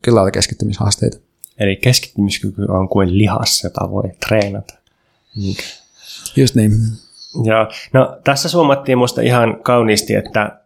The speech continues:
Speaker 2: enintä, mitä elokuva voi tehdä lopulta, on luoda edellytykset jonkin tapahtumiselle. Hieno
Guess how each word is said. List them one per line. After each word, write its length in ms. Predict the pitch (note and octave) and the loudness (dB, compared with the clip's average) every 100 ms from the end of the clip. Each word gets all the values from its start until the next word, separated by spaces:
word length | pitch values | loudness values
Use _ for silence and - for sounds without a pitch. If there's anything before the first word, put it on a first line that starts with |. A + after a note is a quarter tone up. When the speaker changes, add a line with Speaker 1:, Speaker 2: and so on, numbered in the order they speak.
| - | 0
Speaker 2:
enintä, 360 | C3+ C3+ A2+ A2 | 4 4 4 2
mitä 220 | G#2+ A2+ | 2 2
elokuva 500 | A#2+ A#2+ - G#2+ G2+ | 2 2 2 0 2
voi 160 | G#2+ | 2
tehdä 440 | G#2 A2 G#2 G#2 G#2 | 0 -2 0 0 0
lopulta, 420 | G#2+ G#2+ G#2+ B2 - _ - | 0 -2 0 -2 -2 _ -2
on 320 | A2 G#2+ - | 0 0 0
luoda 400 | C3+ C3+ E3 C3 - | 2 4 4 2 -2
edellytykset 800 | C#3+ C#3 A#2+ G#2+ G#2+ - G#2 - | 0 2 2 0 -4 -4 -6 0
jonkin 520 | A#2 A2+ G#2 G#2 G2+ - _ - | 2 2 0 -2 -2 -4 _ -4
tapahtumiselle. 1120 | G#2 G#2+ G2 - F#2 G2+ - - - A2 - _ _ _ _ - | -2 -2 -4 -6 -6 -6 -6 -6 -4 -4 -6 _ _ _ _ -2
Hieno 360 | A#2 G#2+ - | 0 0 -2